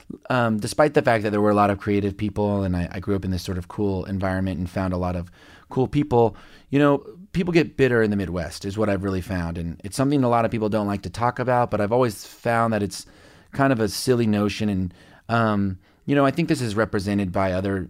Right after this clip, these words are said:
bands or artists from the Midwest. Like, it's kind of the mission statement of, like, a band like The Replacements or something, feeling bitter about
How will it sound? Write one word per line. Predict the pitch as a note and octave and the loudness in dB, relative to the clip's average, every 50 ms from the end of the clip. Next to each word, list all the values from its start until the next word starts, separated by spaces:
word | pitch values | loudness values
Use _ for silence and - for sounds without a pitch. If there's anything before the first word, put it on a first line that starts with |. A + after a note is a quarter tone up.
| - _ - | -12 _ -18
bands | - G2 G2+ G2+ G2+ F#2+ F#2+ F#2+ F#2+ F2+ | -10 -6 -4 -2 -2 0 -2 -2 -2 -2
or | F2+ E2+ E2 | -4 -4 -4
artists | - - G2 G2 F#2 - | -2 -2 -2 -2 -2 -4
from | G2+ F#2+ | -4 -2
the | F#2 | -2
Midwest. | F#2 F2+ F2 F2 F2+ F2 F2+ - - | -2 -4 -4 -2 -2 -2 -4 -4 -6
Like, | F#2 F2 F2 F2+ | -6 -8 -8 -8
it's | E2+ - | -12 -12
kind | - - G#2 G2+ | -8 -6 -4 -4
of | F#2+ F2+ | -2 -2
the | |
mission | F#2 F#2+ F#2+ F#2 - F#2+ | 0 -2 -2 -2 -4 -8
statement | F2+ - G2+ F#2 E2 F2 F#2 | -6 -6 -6 -6 -4 -4 -6
of, | F2+ E2+ | -6 -6
like, | F#2+ F2+ F2 | -6 -6 -6
a | F2+ | -8
band | E2+ F#2 F2+ F2+ F#2 F#2 | -6 -4 -4 -4 -4 -4
like | F2+ E2+ | -6 -6
The | - F2 | -6 -6
Replacements | F2+ F2 - - A#2 A2+ G#2 - F#2 F2 - | -6 -6 -6 -4 -2 -2 -2 -2 -6 -8 -8
or | F2+ E2 | -8 -10
something, | - F2 E2 - - D2+ E2 F2+ | -8 -10 -10 -10 -10 -12 -14 -8
feeling | - - A#2+ A#2 A2 G#2 | -2 0 2 2 2 2
bitter | G2 - A2 G#2+ G#2+ G#2 G#2 G2+ | 2 2 2 2 2 2 0 0
about | F#2+ F#2 G2 F#2+ F#2 F2+ | 0 0 0 -2 -2 -4